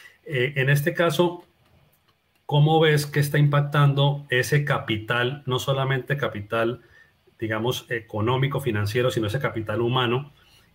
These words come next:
el tejido empresarial en Miami, ese capital latino, ese capital hispano, cómo está impactando hoy el tejido empresarial de Miami?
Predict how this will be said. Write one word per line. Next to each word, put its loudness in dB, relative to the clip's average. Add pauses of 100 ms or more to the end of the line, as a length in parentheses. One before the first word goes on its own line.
el -2
tejido 4
empresarial 0
en -2
Miami, 0
ese -6
capital -4
latino, 0
ese -6
capital -6
hispano, -4 (300)
cómo 0
está 0
impactando 0
hoy 2 (400)
el -2
tejido 0
empresarial -2
de -2
Miami? 0